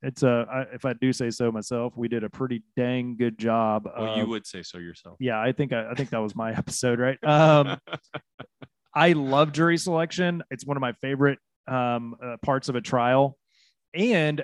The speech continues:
Speaker 1: I think it's the most important part of a trial, right? Not only do we get to talk with potential jurors person to person, face to face, um, we, uh, you know, we can, uh, kind of, you know, get our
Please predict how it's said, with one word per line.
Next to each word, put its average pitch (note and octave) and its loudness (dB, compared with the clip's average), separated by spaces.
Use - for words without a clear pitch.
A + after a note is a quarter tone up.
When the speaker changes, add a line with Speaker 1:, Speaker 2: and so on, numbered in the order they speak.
Speaker 1:
I C#3+ 0
think D#3+ -4
it's C#3+ -8
the C#3 -4
most C3+ -2
important B2 -6
part A#2 -4
of A2+ -14
a A2 -6
trial, F#2+ -8
right? A#2+ -6
Not C3+ 2
only E3+ 2
do C3+ 0
we C#3+ 2
get C#3 0
to A#2 0
talk C#3 0
with C3+ 8
potential C3 -4
jurors A#2 0
person C#3 -4
to B2+ -2
person, A#2+ -4
face C3+ -6
to C3 -6
face, A2+ -4
um, A#2+ -2
we, C#3+ 0
uh, B2 -8
you C#3+ -2
know, B2+ -2
we A#2+ -4
can, C3 -6
uh, A2 -8
kind D3+ -10
of, A2+ -6
you B2+ -12
know, G2+ -10
get C3+ -2
our B2+ 2